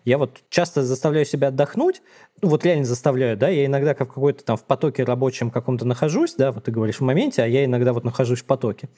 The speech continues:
Я какое-то усилие делаю над тем, чтобы отдохнуть,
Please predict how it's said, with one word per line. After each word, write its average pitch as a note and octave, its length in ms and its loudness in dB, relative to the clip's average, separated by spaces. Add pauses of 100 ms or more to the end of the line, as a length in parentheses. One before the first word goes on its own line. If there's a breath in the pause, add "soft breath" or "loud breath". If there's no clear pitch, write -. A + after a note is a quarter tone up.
(120)
Я D#3 720 2
какое-то C#3+ 640 0
усилие G#3 580 0
делаю D#3+ 360 2
над C3+ 160 0
тем, F3 180 0
чтобы C3+ 680 0 (240)
отдохнуть, C#3 640 -2